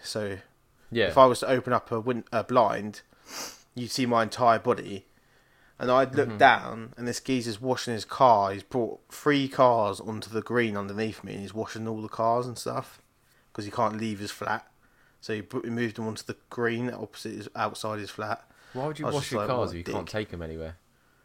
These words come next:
Speaker 1: 'Cause he was a dick, Dan. 'Cause he was a dick.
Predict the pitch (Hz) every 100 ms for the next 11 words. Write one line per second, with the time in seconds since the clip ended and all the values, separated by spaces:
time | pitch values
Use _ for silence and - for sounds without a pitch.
0 | _ _ _ _ _ _ _ _ - 127
1 | 131 123 165 147 - - - 78 - _
2 | _ _ _ _ - 135 139 135 127 659
3 | 127 -